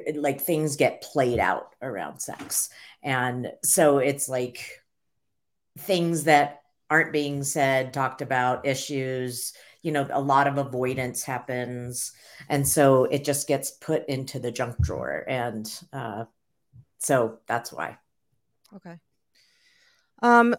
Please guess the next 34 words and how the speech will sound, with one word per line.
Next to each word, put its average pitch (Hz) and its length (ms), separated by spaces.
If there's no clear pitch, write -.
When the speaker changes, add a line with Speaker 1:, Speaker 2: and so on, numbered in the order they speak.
Speaker 2:
we 226 240
should 254 200
probably 254 300
start 226 260
by 202 120
just 202 200
defining 180 560
what 170 220
we're 165 80
talking 147 320
about. 120 280
So 156 400
is 175 120
sex, - 320
is 180 120
sex 185 200
just - 180
intercourse? 277 580
Are - 120
we 170 100
talking 175 380
about 156 380
intimacy? 220 840
And - 140
it 180 200
feels 208 300
like 180 160
it 160 80
could 175 140
be 151 300
this 156 220
giant, 151 540
um, 147 420
topic. - 480